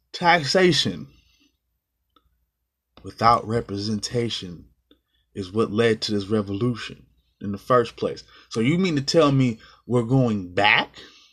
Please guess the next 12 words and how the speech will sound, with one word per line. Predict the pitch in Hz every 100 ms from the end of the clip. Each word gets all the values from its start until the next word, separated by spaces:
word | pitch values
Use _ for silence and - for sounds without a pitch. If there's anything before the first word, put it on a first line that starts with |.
| _ _ _ _ _ _ _ _ _ _ _ _ _ _ _ _
To | 131
me, | 143 156
we're | 139
taking | 135 135 113
a | 110
step | - 110 85 90
back | 98 - -
with | 90
this. | - - - - - - - - - -
This, | 123 -
I, | 110 - - - - -
I, | 123 -